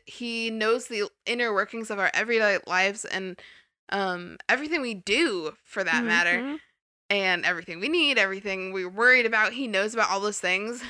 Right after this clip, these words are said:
Speaker 1: And yet, like, we're like, "Oh my gosh, he probably doesn't even know. He probably isn't
Speaker 2: Mm-hmm.
Speaker 1: even thinking about it."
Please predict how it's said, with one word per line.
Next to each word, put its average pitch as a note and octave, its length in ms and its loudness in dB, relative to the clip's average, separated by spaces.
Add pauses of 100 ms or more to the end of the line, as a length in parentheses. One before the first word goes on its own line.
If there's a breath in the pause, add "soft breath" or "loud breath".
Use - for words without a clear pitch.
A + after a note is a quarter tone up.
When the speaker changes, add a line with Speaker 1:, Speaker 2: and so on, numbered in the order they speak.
(240 loud breath)
Speaker 1:
And A3 220 -2
yet, G#3 240 4
like, G3+ 220 0
we're G#3+ 160 -2
like, G#3 160 2
"Oh E4+ 80 4
my F4 160 6
gosh, D#4+ 260 6
he B3+ 80 -4
probably C4 300 0
doesn't C#4+ 160 -6
even C4+ 160 -8
know. A3 500 4 (300 loud breath)
He B3+ 160 -2
probably C4 220 4
isn't E4 180 4
Speaker 2:
Mm-hmm. E4 80 2
Speaker 1:
even F4 180 -2
thinking D4 320 -2
about C#4+ 300 4
it." D4 280 2